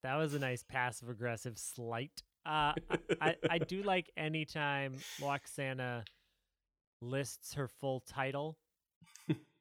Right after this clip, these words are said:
Speaker 1: And I do appreciate that Deanna called her out on the, uh, what was it? The Sacred Chalice
Speaker 2: Chalice.
Speaker 1: of Ricks is just, like, a musty clay pot with mold <laughs> growing in it.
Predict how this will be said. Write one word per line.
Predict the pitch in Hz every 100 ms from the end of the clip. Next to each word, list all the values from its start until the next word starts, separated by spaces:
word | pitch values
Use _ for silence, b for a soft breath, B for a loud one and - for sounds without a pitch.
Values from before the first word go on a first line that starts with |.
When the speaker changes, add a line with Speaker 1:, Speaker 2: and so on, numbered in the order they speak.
| _ _
Speaker 1:
And | 123
I | 127
do | 120 131
appreciate | 127 - 139 120 135 123 -
that | 120 117 _ 190 - _ -
Deanna | 123 120 123
called | - 131 120
her | 120
out | 117 117
on | 117 110
the, | 113 110 107
uh, | 107 107 110 -
what | 117
was | 110
it? | 107 -
The | 117 - _ -
Sacred | - 147 139 139
Chalice | - 135 139 139 -
Speaker 2:
Chalice. |
Speaker 1:
of | 135 107
Ricks | 117 131 135 - 131
is | 113 -
just, | 131 -
like, | 131 117
a | 120
musty | 113 120 117 - 123 117 -
clay | - 120 117
pot | - 120 -
with | 110 95
mold | 107 107 113 117
<laughs> |
growing | 143 120 123 127
in | 127 139 185
it. | 170 175